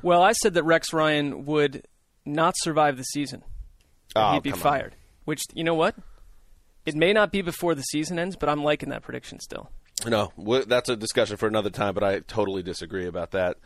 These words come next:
Speaker 2: Um, the best one, actually, was Greg Rosenthal, who said the Colts would finish five hundred, five hundred or better.
Speaker 1: That was strong.
Speaker 2: And they're at five and three, so that's looking pretty good.
Speaker 1: Let's do these ones. So what did, what did you do yesterday?
Speaker 2: Uh, yesterday, I, <clears throat> you know, as you know, we have a weekly segment,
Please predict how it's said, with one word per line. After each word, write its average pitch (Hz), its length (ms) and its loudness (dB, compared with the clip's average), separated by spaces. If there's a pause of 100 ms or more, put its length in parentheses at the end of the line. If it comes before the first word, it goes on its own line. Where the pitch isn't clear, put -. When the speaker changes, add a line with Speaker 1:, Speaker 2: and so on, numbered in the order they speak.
(340)
Speaker 2:
Um, 90 360 -2
the 110 100 -2
best 156 260 4
one, 131 180 4
actually, 110 280 2
was 98 160 -6 (460)
Greg 117 180 2
Rosenthal, 110 540 2
who 101 100 -2
said 101 200 -2
the 98 80 -6
Colts 104 260 0
would 92 120 -8
finish 98 240 -4
five 95 220 2
hundred, 98 200 -8 (260)
five 101 180 2
hundred 90 240 -6
or 80 60 -10
better. 87 440 0
Speaker 1:
That - 80 -2
was 131 100 -4
strong. 131 300 -8
Speaker 2:
And 98 100 -8
they're 95 100 -2
at 90 80 -10
five 92 240 -2
and 85 80 -16
three, 90 220 -6
so - 120 -8
that's 98 220 -4
looking 92 200 -8
pretty 80 200 -10
good. 80 180 -10
Speaker 1:
Let's 175 220 0
do 180 140 0
these 147 280 0
ones. 131 160 -6
So 165 120 -2
what 180 180 2
did, 196 80 2
what 196 120 2
did 185 80 -2
you 160 80 -6
do 156 100 0
yesterday? 143 500 -4 (340)
Speaker 2:
Uh, 120 140 6
yesterday, 190 540 4
I, 151 380 4 (180)
<clears throat> 135 360 -6
you 127 100 0
know, 120 80 2
as 117 220 2
you 117 80 -4
know, 101 400 -2
we 104 160 -4
have 101 140 0
a 98 40 -2
weekly 92 320 -6
segment, 90 440 -6